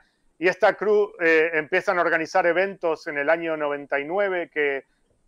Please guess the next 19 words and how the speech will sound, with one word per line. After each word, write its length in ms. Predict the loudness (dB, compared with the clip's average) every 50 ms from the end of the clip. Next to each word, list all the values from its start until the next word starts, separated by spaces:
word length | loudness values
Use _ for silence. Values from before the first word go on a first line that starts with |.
| _ _
que 200 | -4 -2 -2 0
de 100 | -2 -2
un 100 | -2 0
día 200 | 2 2 4 4
para 140 | 4 2
el 60 | 4 4
otro 240 | 2 2 0 -2
se 140 | -2 -4 -4
convierten 540 | -6 -4 -2 0 0 0 0 -2 -4 -2 -2
en 160 | -4 -6 -6
los 100 | -8 -4
más 200 | 0 0 0 0
populares 600 | 0 -4 -6 -4 -2 2 4 4 4 4 2 0
de, 240 | 0 0 -2 -2 -2
de 160 | -4 -4 -2
la 80 | -2 -2
escena 400 | -4 -4 -2 -2 0 0 0 0
en 80 | 0
Argentina, 720 | -2 -4 -6 -8 -14 -12 -8 -8 -6 -4 -4 -4 -4 -6